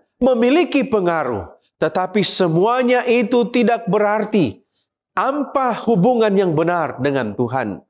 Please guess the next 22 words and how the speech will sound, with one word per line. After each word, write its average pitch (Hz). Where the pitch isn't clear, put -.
Efesus 233
pasal 233
dua 233
ayat 214
satu 226
mengatakan 220
bahwa 214
mereka 226
mati 233
dalam 220
pelanggaran 214
dosa, 214
mereka 233
hidup 233
untuk 247
dirinya 233
sendiri, 233
mengabaikan 233
Tuhan 240
dan 226
rencana 240
keselamatannya, 233